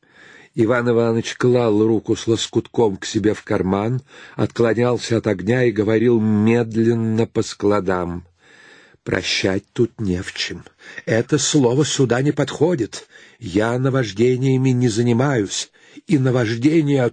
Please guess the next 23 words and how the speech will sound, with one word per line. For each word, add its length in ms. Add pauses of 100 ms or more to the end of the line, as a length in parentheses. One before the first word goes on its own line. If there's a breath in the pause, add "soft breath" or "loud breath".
(100)
тут 180 (160)
тоже 420
ни 140
при 240
чем. 460 (400 loud breath)
Просто 840
ты 180
голая 920 (240 loud breath)
лежала 720
с 120
голым 440
мужчиной 720
в 60
моей 380
постели. 800 (440 loud breath)
Ступай 600
вон!» 420 (1000 soft breath)
«Иван, 580 (280 loud breath)
Иван, 520
у 60
нас 240
же 220
ребенок, 640